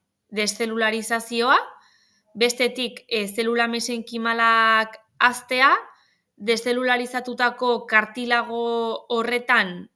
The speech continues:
zelulen, zelula mesenkimal horien diferentziazioa burutzea, eta bukatzeko,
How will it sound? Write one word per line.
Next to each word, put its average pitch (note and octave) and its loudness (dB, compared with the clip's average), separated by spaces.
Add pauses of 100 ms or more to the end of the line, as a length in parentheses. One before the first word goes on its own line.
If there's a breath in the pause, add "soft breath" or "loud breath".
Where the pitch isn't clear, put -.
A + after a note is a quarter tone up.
zelulen, A#3 -2
zelula A#3 -2
mesenkimal A#3 -4
horien A3 -2 (220)
diferentziazioa A3+ -2
burutzea, A#3+ 4 (560 loud breath)
eta B3+ 0
bukatzeko, B3+ 0